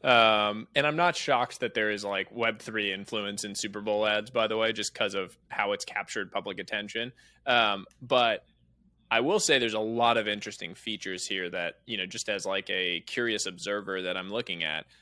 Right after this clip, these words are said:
Number one, talk to me about this whole idea of the Nouns dao treasury. So all of the proceeds, if I'm reading it correctly, from these auctions are going into this treasury. Is the treasury, what are, what are they using the treasury for? And, like, this partnership with Budweiser, is it,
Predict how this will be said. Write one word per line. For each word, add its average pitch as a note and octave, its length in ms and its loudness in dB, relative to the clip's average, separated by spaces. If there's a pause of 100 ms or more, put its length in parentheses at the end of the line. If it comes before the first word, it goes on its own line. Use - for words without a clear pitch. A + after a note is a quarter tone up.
Number D3+ 240 2
one, B2+ 400 0 (580)
talk F#3+ 240 0
to D4+ 80 -10
me D4 60 -2
about E3 240 4
this B2 160 0
whole C3 220 6
idea A2 320 4
of G#2 100 -2
the G2+ 80 -6
Nouns G2 400 -2
dao F2+ 280 0
treasury. E2+ 680 -6
So B2 240 0 (140)
all F3 240 4
of B2 100 0
the A#2 80 -6
proceeds, A#2 640 0
if G#2 100 -8
I'm G2 140 -6
reading G#2+ 240 -4
it E2 160 -6
correctly, F2 460 -4
from A2 320 -6
these F2+ 180 -6
auctions F#2+ 480 0
are G#2 60 -8
going A2+ 260 -4
into G2+ 160 -6
this F2+ 140 -8
treasury. D#2 500 -6 (280)
Is B2+ 120 -2
the C3 100 -4
treasury, F#3+ 800 -2 (600)
what E3+ 400 2
are, G3+ 60 4
what E3 180 4
are G#3 60 2
they F#3+ 100 4
using C3 480 0
the A2 60 -2
treasury A2+ 500 0
for? A2 680 0
And, A2+ 160 -2
like, G#2 200 -2
this A2+ 120 -4
partnership A#2+ 540 0
with G#2+ 100 -8
Budweiser, G#2+ 580 0
is F#2+ 100 -6
it, G#2 140 -2